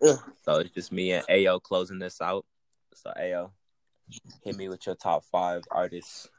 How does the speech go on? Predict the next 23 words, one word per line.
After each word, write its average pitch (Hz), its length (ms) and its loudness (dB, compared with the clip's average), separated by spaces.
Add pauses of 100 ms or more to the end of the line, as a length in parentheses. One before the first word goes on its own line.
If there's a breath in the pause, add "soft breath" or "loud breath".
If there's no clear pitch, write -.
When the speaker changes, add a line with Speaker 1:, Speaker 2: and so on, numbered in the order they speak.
(160)
Speaker 2:
of - 160 -6
all 80 160 2
time, 80 340 -6
man. 71 300 -12
Speaker 1:
All - 80 -12
right, 95 240 -8 (160)
number 117 200 -8
one 113 220 -4
is 104 100 -8
Drake 107 360 -4
for - 80 -16
sure. 107 320 -4 (1500 soft breath)
Number 123 200 2
two, 151 440 4
Speaker 2:
Mm. 135 240 -12 (140)
Speaker 1:
Lil 120 260 -2
Wayne. 113 480 -4 (1800 soft breath)
Number 123 220 0
three. 139 460 6
Speaker 2:
Lil 78 320 0
Wayne. 76 260 -4 (100)
Speaker 1:
Number 120 200 2
three. 120 440 0